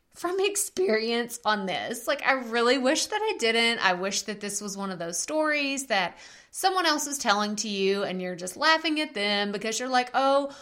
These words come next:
what an amateur, you know, she should have known better." No, this is me telling you this happened to me and I'm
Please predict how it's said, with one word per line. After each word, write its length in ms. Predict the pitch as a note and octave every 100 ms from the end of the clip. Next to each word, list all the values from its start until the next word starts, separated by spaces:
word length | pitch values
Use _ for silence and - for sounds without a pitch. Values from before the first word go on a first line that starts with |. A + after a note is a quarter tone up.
| - _
what 320 | F3+ F#3 C#4
an 180 | D#4+ B3
amateur, 720 | F#3 F#3 F3+ - F3 F3+ F3
you 200 | F#3 G3
know, 160 | E3+ F#3
she 260 | - D4+
should 200 | D4+ D#4
have 180 | D4+ A#3
known 240 | F#3 F3
better." 380 | E3 D#3+ E3 E3+
No, 280 | F3+ D3 C#3+
this 300 | E3+ B3+ C4
is 160 | E4 A#3+
me 400 | G#3 G3+ G3 G3 - _ -
telling 320 | G#3 F#3+ F3+
you 280 | F3+ F3 -
this 340 | E3 E3 C4+ D4+
happened 340 | D#4 D#4+ D#4
to 40 | C#4+
me 440 | F#3 E3 D#3 -
and 160 | - -
I'm 480 | F#3 G3 A3+ B3+ B3+